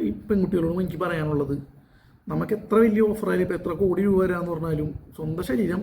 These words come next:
സ്വയം സൂക്ഷിക്കുക. ഇല്ലെങ്കിൽ ഇതേപോലെ ഉള്ള തന്തയില്ലാത്ത ആൾക്കാർ, ഡാഷ് മക്കൾ ഇതേപോലത്തെ പരിപാടി ചെയ്യും. അപ്പം പരമാവധി സ്വന്തം ശരീരം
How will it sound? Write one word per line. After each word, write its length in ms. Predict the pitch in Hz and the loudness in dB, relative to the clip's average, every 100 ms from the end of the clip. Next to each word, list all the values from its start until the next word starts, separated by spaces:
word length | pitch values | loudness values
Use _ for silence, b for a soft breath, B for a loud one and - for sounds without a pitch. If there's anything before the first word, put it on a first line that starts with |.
| - | -6
സ്വയം 260 | - 156 165 - | -2 0 0 -2
സൂക്ഷിക്കുക. 400 | 208 - - 233 - - B B B B B - | -2 -4 -6 -8 -10 -18 B B B B B -8
ഇല്ലെങ്കിൽ 280 | 160 170 185 214 - - 294 | -4 -2 -2 -2 -6 -6 -2
ഇതേപോലെ 440 | 170 185 180 165 165 - - - _ _ _ _ _ - 196 | 0 2 2 0 -4 -10 -18 -20 _ _ _ _ _ -10 -4
ഉള്ള 180 | 175 165 - - - - _ 180 | -2 -2 -6 -12 -16 -20 _ -8
തന്തയില്ലാത്ത 680 | 165 170 175 180 180 180 - 190 | -6 -2 0 0 0 -2 -2 0
ആൾക്കാർ, 500 | 214 208 - 165 151 156 - - - - - | 0 -2 -6 -2 0 -2 -6 -12 -20 -16 -8
ഡാഷ് 280 | 165 180 - | -6 -4 -2
മക്കൾ 260 | 202 202 151 170 - - b b b b b b - | -4 -2 -2 -4 -10 -20 b b b b b b -4
ഇതേപോലത്തെ 420 | 160 175 180 165 196 | 0 2 0 0 0
പരിപാടി 300 | 185 151 151 | 2 2 0
ചെയ്യും. 200 | 156 123 - - - - _ _ b b b b - | -2 -6 -12 -20 -20 -20 _ _ b b b b -20
അപ്പം 120 | 156 - | -8 -2
പരമാവധി 640 | 156 160 165 170 175 240 254 - _ _ _ _ _ _ _ - | 0 0 0 0 0 -2 -2 -10 _ _ _ _ _ _ _ -8
സ്വന്തം 300 | 165 180 190 | -4 0 0
ശരീരം 360 | - 180 147 | 2 0 0